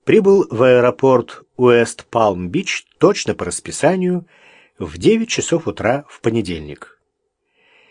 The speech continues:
Его встретили представители издателя и отвезли в книжный магазин в Бока-Ратоне, где он должен был ставить автографы на свою книгу в десять тридцать.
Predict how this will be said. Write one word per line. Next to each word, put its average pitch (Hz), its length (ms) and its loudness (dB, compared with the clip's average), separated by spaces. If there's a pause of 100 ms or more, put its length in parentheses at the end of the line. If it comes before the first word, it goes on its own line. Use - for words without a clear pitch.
(280)
Его 131 180 4
встретили 151 460 2
представители 127 800 0
издателя 175 640 -2 (560)
и 135 80 2
отвезли 143 460 0
в - 120 -12
книжный 170 380 0
магазин 147 600 0 (280)
в 101 160 -8
Бока-Ратоне, 117 1400 0 (560)
где 107 220 0
он 202 180 2
должен 156 340 0
был 135 140 -2
ставить 131 540 -2 (100)
автографы 185 800 -2
на 117 120 -2
свою 92 340 -4
книгу 180 560 -2 (240)
в 78 160 -16
десять - 400 -10
тридцать. - 540 -16